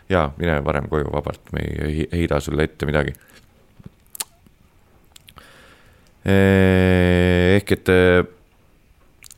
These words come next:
äh, ma vähemalt jah, ei teinud seda, et ma üksi jõin kodus. Sotsiaalne istumine, väga lahe. Äh,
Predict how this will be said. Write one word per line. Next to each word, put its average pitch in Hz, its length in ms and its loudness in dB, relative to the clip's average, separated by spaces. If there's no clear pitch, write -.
äh, 95 240 2
ma 95 220 2
vähemalt 113 260 0
jah, 98 160 2
ei 87 140 0
teinud 92 180 -2
seda, 76 240 0
et - 80 -20
ma 69 220 -6
üksi - 400 -6
jõin 71 320 -4
kodus. - 400 -8
Sotsiaalne 113 640 -2
istumine, 98 540 0
väga 104 240 0
lahe. 110 280 2
Äh, 85 540 0